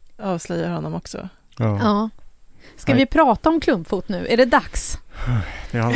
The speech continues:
Speaker 2: allt-,
Speaker 3: <laughs>
Speaker 2: alltid
Speaker 3: Vi
Speaker 2: dags för
Speaker 3: svettas,
Speaker 2: klumpfot.
Speaker 3: vi är alltid, för det, det, det sjuka är som man, man har inte riktigt fattat, alltså vi har ju förstått här att han ändå har sin, han, han gillar ju Alicent och vill vara på hennes sida. Men det är så här, vad, vem, vem jobbar han med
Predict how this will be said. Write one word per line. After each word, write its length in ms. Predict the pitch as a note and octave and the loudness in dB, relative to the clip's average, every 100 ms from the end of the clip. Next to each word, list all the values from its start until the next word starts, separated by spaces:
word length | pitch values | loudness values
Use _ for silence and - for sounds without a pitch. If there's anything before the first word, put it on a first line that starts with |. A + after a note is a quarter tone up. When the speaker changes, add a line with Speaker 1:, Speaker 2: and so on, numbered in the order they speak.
| - | 4
Speaker 2:
allt-, 340 | - A#2 - | 4 4 2
Speaker 3:
<laughs> 80 | E4 | 2
Speaker 2:
alltid 240 | C4+ A#3+ C4 | 4 6 6
Speaker 3:
Vi 60 | |
Speaker 2:
dags 260 | C#4+ C#4+ - | 4 2 4
för 160 | B3+ | 2
Speaker 3:
svettas, 180 | A#3+ B2+ | 4 2
Speaker 2:
klumpfot. 340 | B2 - A#3+ - A3+ | 4 4 4 2 6
Speaker 3:
vi 200 | A#3 A#3 | 6 8
är 40 | |
alltid, 760 | A3 G3+ - G#3 G#3 G#3+ A3+ A3 | 6 4 4 4 4 2 -2 2
för 140 | C4 | 4
det, 160 | C4 C4 | 4 4
det, 360 | A#3 B3+ A#3+ - | 6 8 6 2
det 220 | A3+ B3 | 2 2
sjuka 400 | - C#4+ A#3+ - | 6 6 6 6
är 220 | D#4+ A#3 | 6 6
som 200 | G#3+ A3+ | 6 4
man, 200 | A3 G#3+ - | 4 2 2
man 200 | A3+ A3+ | 2 4
har 120 | B3+ | 4
inte 180 | C#4 B3 | 4 4
riktigt 400 | C#4+ - B3 - | 2 0 -4 0
fattat, 500 | C#4+ - - A#3+ - | 0 0 0 0 4
alltså 220 | A#3+ B3+ | 2 4
vi 140 | C4 | 6
har 100 | C#4 | 6
ju 60 | C#4 | 6
förstått 460 | D4 C4 D4 B3+ - | 4 2 0 0 2
här 180 | F#3+ | 4
att 140 | F3 F3+ | 4 0
han 120 | G3 | 0
ändå 260 | F#3+ F3 F3+ | 0 0 2
har 300 | F3+ F3 E3 | 4 2 2
sin, 400 | - F3 E3+ - | -4 -8 -8 -10
han, 280 | - F#3 F#3+ | -8 -6 -6
han 200 | - G#3 | -4 -2
gillar 300 | G#3 G#3 F#3 | 0 0 0
ju 120 | F3+ F3 | 0 0
Alicent 800 | - D#3+ D#3 D3+ F3 - - | -2 -4 -6 -8 -8 -8 -10
och 120 | - F3 | -8 -4
vill 120 | E3+ | -2
vara 200 | E3 D3+ | 0 -2
på 140 | - | -2
hennes 400 | E3 E3+ E3+ D#3 | -2 -2 -4 -6
sida. 400 | - F#3 F3 D#3 - - - - | -4 -4 -4 -8 -8 -16 -18 -4
Men 140 | G#3 | 0
det 80 | G#3 | 2
är 80 | G3 | 2
så 120 | G3 | 2
här, 180 | F3+ E3+ | 2 0
vad, 420 | F#3 G#3+ A3+ G#3+ | 2 4 4 4
vem, 320 | A3 B3 A#3+ G#3 | 2 2 0 0
vem 160 | B3 B3 | 2 4
jobbar 300 | B3 G#3+ A#3 | 4 4 2
han 260 | A#3 A#3 | 4 2
med 280 | A#3+ F4 E4 | 0 0 -2